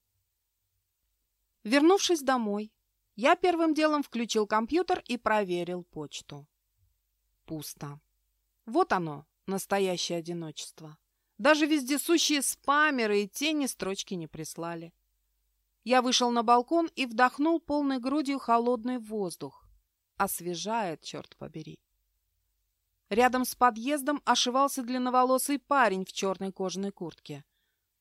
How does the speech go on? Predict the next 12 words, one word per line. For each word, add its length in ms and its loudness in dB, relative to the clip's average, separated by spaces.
Увидев 460 -4
меня, 420 0
он 180 -4
приветливо 640 -2
помахал 600 -4
рукой. 500 -14
Я 200 6
махнул 400 2
в 40 2
ответ 400 0
и 60 -2
крикнул: 540 -14